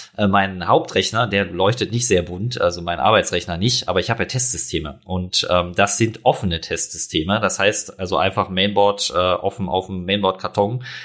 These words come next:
weil natürlich, wenn ich jetzt Grafikkarten teste, C P Us, ist Quatsch, die immer in den Gehäuse einzubauen und da, äh, mit wenig Platz, äh,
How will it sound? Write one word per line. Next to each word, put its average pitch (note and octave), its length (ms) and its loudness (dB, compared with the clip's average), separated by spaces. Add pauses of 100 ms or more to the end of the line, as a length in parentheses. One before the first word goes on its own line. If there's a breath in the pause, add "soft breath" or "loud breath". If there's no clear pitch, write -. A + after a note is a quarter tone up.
(160 loud breath)
weil G2 280 6
natürlich, G2+ 400 2
wenn G2 120 0
ich F#2 60 -6
jetzt F#2 200 -4
Grafikkarten F#2 500 0
teste, F2+ 260 -4
C F#2 140 -4
P E2+ 180 -2
Us, F#2+ 260 -4
ist - 200 -4
Quatsch, - 320 0
die - 120 0
immer F#2 160 2
in E2+ 40 0
den E2 120 -6
Gehäuse F#2 300 2
einzubauen E2+ 560 0
und E2 220 -6
da, E2+ 540 2
äh, - 20 -8
mit F#2 220 -6
wenig G#2 280 2
Platz, - 460 0
äh, E2 200 2